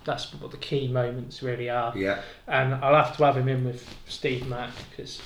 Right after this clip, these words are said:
Speaker 2: Okay.
Speaker 1: like I said, he's big influence on my football. Um,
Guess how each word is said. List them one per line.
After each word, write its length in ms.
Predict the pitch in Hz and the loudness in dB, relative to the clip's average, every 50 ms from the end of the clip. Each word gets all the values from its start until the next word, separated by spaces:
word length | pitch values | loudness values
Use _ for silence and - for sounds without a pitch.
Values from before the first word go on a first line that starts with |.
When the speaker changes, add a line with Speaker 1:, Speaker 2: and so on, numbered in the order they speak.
| - - - | -14 -12 -12
Speaker 2:
Okay. 180 | 98 - - 90 101 - - - - | -10 -8 -8 -8 -10 -12 -14 -8 -6
Speaker 1:
like 120 | 123 120 | -6 -6
I 20 | |
said, 260 | - - - 135 113 113 | -2 0 0 2 2 2
he's 120 | 117 117 | 0 -2
big 260 | - - - 127 123 123 | -4 -4 -2 -2 -2 -2
influence 840 | 113 117 113 - - 123 127 123 123 - - - - - - - - - | -4 -6 -8 -8 -6 -4 -4 -4 -4 -6 -10 -10 -12 -12 -14 -14 -12 -12
on 120 | 123 123 | -8 -6
my 100 | 117 117 | -6 -6
football. 560 | 117 - - 175 135 - - 127 123 120 127 - - - - - - - - - - - | -6 -4 -4 -4 -4 -4 -2 -2 -2 -2 -4 -8 -12 -10 -10 -10 -10 -12 -16 -18 -10 -4
Um, 380 | 139 127 123 120 123 123 127 | -2 0 0 0 0 -4 -8